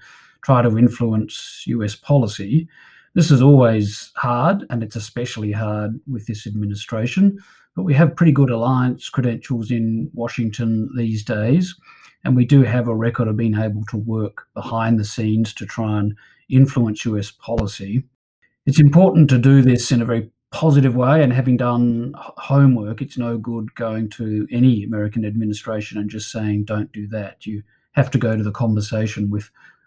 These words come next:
policy ideas and solutions. Second thing we can do is to pull our weight. Trump is by no means the first U S president to want others to bear more of the burden in maintaining global order.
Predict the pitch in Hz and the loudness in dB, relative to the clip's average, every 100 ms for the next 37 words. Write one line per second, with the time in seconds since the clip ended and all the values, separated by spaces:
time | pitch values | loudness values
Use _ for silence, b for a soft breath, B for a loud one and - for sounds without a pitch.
0 | b - 117 107 107 104 101 101 104 104 | b -4 -4 -2 -2 -2 -4 -2 -2 0
1 | 104 104 98 - 104 110 113 - 98 131 | -2 -4 -6 -8 -6 -2 -4 -6 -4 -4
2 | - _ B B B B B B 175 170 | -4 _ B B B B B B 4 6
3 | 139 127 120 127 127 120 107 - 110 - | 8 6 6 6 6 4 2 -2 -6 -6
4 | - 147 120 110 110 123 196 - - - | -2 0 2 -2 -2 -2 -2 -6 -16 -4
5 | 135 135 127 110 - - _ - 113 113 | 2 2 2 -4 -8 -18 _ -6 -2 2
6 | 131 131 127 123 - 104 123 117 - 143 | 4 6 6 4 0 -8 -6 -6 -6 -6
7 | 117 110 - - 107 113 110 107 - _ | -4 -6 -8 -8 -6 -4 -4 -6 -8 _
8 | _ _ _ _ - 123 110 117 113 - | _ _ _ _ -4 -4 -2 -2 -4 -4
9 | 117 107 107 107 - _ _ _ _ - | -4 -4 -4 -6 -10 _ _ _ _ -10
10 | 113 110 107 110 107 131 123 139 127 110 | -6 -4 -4 -4 -4 0 6 6 6 2
11 | 104 107 110 113 110 104 123 240 - _ | -4 -6 -6 -6 -6 0 2 2 0 _
12 | _ b b b b - 113 107 104 104 | _ b b b b -2 0 0 -2 -4
13 | - 117 113 107 104 104 104 104 104 110 | -4 -4 -2 -2 -4 -4 -6 -6 -6 -6
14 | 104 101 | -6 -10